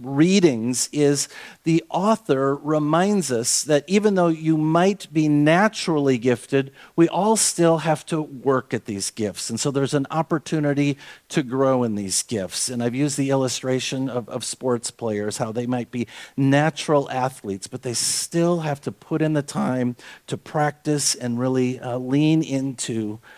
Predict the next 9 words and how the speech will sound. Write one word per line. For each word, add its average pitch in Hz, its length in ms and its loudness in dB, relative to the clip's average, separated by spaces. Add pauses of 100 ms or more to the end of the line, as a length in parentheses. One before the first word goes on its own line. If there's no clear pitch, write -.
(220)
uh, 117 360 -6
their 143 200 0
giftedness 135 600 0
and, 120 160 -2
and, 120 200 -8
and 127 360 -4
grow 131 480 2
their 110 240 -4
giftedness. 104 840 -6